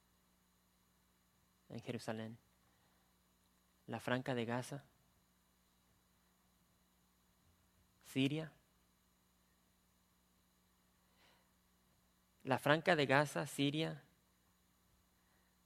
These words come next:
el Líbano, rodea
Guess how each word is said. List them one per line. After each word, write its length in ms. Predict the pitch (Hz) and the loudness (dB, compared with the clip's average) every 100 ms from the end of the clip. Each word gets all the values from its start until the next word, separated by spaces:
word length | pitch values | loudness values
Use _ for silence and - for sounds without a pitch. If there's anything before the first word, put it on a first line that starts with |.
| _ _ _ _ - | _ _ _ _ -6
el 140 | 120 | 0
Líbano, 400 | 131 143 147 147 - _ _ _ _ _ _ - _ _ _ _ _ _ _ _ _ _ - | 2 2 0 -4 -12 _ _ _ _ _ _ -20 _ _ _ _ _ _ _ _ _ _ -6
rodea 600 | 127 120 127 139 135 | -2 2 2 2 0